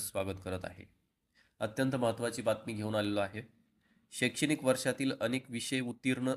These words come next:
असताना विद्यार्थ्यांना पुढील वर्षात प्रवेश देणारी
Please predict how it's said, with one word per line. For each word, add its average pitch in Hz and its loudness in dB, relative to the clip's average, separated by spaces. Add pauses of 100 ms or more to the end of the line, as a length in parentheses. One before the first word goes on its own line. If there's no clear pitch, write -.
असताना 117 -2
विद्यार्थ्यांना 110 -2
पुढील 117 2
वर्षात 117 2
प्रवेश 113 2
देणारी 110 2